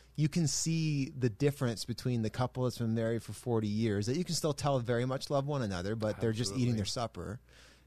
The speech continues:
Speaker 1: And the, the ones that are on the first date, like, just trying to force conversation,
Speaker 2: Yeah.
Speaker 1: right? And it's
Speaker 2: Yeah.
Speaker 1: like, I think there's a, there's a level of that with, with how we have these moments with God. Like, God's just good to sit in the car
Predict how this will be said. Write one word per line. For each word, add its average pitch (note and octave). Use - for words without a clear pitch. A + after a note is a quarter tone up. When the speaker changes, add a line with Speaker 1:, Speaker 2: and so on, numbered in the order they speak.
Speaker 1:
And A2
the, A2
the A#2+
ones C3
that A#2+
are A#2+
on A#2
the A2+
first A2
date, B2
like, G2+
just C3+
trying B2+
to A#2
force B2
conversation, A#2+
Speaker 2:
Yeah. F#2+
Speaker 1:
right? A#2+
And -
it's G#2+
Speaker 2:
Yeah. A#2+
Speaker 1:
like, G#2+
I C3+
think D#3+
there's D3+
a, C3+
there's B2+
a B2+
level B2
of A#2+
that A2
with, A2
with A2
how G2+
we G#2
have A2+
these A2
moments G#2+
with G2
God. G#2+
Like, G2
God's C3
just -
good G#2
to F2+
sit -
in -
the F#2
car -